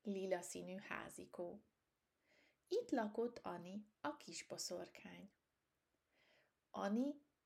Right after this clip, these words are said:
imádta, ha az ablakon keresztül figyelhette a szivárvány erdei zöld tisztás történéseit. Ez volt ugyanis az erdő játszótere, sportpályája,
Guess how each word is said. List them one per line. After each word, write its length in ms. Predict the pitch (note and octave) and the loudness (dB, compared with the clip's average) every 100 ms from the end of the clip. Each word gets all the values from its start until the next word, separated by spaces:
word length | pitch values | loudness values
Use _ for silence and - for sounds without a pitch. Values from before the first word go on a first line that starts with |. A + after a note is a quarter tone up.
| _ | _
imádta, 720 | A3 D#4+ D4 G#3 G#3+ - G#3+ | 0 2 4 4 0 0 0
ha 180 | G#3+ G3 | 2 0
az 200 | F3+ - | -2 -2
ablakon 680 | - F#4 F4+ C4+ B3+ G#3+ G#3 | 4 6 6 4 2 -2 0
keresztül 540 | G3+ F#3+ F#3 - F3+ | 2 0 -2 -2 -2
figyelhette 800 | - F#3 F3+ E3+ E3+ E3+ - F3+ - | -2 0 0 0 -4 -10 -6 -6 -4
a 100 | - | -8
szivárvány 760 | - C#4+ B3 G#3 F#3 F3+ F3+ | 2 2 4 2 -2 -4 -4
erdei 360 | F#3 F3+ F3+ E3+ | -6 -2 -4 -4
zöld 340 | F#3+ A3 A3 | 0 0 0
tisztás 540 | G#3+ F3+ - E3 - - | -4 -8 -6 -8 -8 -4
történéseit. 1040 | E3+ D#3+ - F3 F3 E3+ - G3 G3 - _ _ _ _ _ _ _ _ _ _ _ - | -4 -4 -6 -8 -8 -6 -2 -2 -4 -12 _ _ _ _ _ _ _ _ _ _ _ 4
Ez 360 | - E4+ A3+ | 8 8 6
volt 280 | A3+ C4+ C#4+ | 4 6 6
ugyanis 420 | A#3 G3+ G3 G3 | 2 0 -2 -2
az 160 | F3+ - | -4 -4
erdő 460 | G3 G3 G3 - - | 2 2 2 -2 -8
játszótere, 1000 | - F3 F3 - A3 A3 A3+ A3 A3 A3+ _ _ _ | -6 -6 -6 -4 -2 0 0 0 0 -6 _ _ _
sportpályája, 1400 | - - - G3+ G3 - G3+ G3+ F#3 F#3+ F#3+ G3+ G#3+ G#3+ | -10 -4 6 8 8 4 2 4 4 4 4 4 0 -4